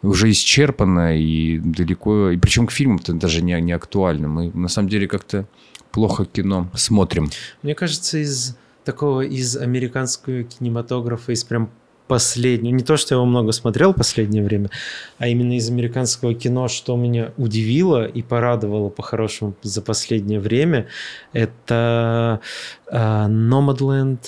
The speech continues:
Speaker 2: как она в России, "Земля кочевников"
Speaker 1: Мгм.
Speaker 2: называется. Вот, э, и, ну, понятно, "Три билборда" были крутыми. А это американское, не английское или
Speaker 1: М,
Speaker 2: кино?
Speaker 1: нет, американское.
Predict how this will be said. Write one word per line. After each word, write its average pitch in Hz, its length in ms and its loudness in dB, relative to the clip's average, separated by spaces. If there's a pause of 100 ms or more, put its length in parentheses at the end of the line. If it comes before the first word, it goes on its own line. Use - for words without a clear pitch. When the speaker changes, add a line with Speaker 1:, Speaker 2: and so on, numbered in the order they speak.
(140)
Speaker 2:
как 117 200 -8
она 117 180 0
в 117 40 -4
России, 120 320 -4
"Земля 123 300 0
кочевников" 147 720 -2
Speaker 1:
Мгм. 143 100 0
Speaker 2:
называется. 120 720 2 (400)
Вот, 110 220 -4 (100)
э, 110 800 -4 (100)
и, 139 500 0 (380)
ну, 170 240 4 (120)
понятно, 120 400 2
"Три - 160 2
билборда" 156 560 4
были 135 240 2
крутыми. 123 580 0 (440)
А 104 120 2
это 107 160 -2
американское, 107 640 -4
не 120 80 -2
английское 104 440 0
или 92 180 2
Speaker 1:
М, 90 80 4
Speaker 2:
кино? 90 80 6
Speaker 1:
нет, 85 180 4
американское. 98 540 2